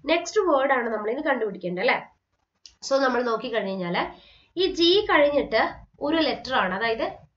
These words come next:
ഏഹ്, ഈ ജി കഴിഞ്ഞിട്ട് ഒരു letter കഴിഞ്ഞിട്ടാണ് എച്ച് വരുന്നത്, അല്ലെ?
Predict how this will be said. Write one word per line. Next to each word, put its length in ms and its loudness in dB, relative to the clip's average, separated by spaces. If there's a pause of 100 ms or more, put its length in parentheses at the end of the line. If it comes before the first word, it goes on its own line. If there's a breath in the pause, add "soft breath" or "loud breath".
ഏഹ്, 220 -4
ഈ 100 -6
ജി 300 0
കഴിഞ്ഞിട്ട് 520 -2 (300 loud breath)
ഒരു 140 2
letter 300 2
കഴിഞ്ഞിട്ടാണ് 440 -2
എച്ച് 280 -4
വരുന്നത്, 300 -4 (320)
അല്ലെ? 320 0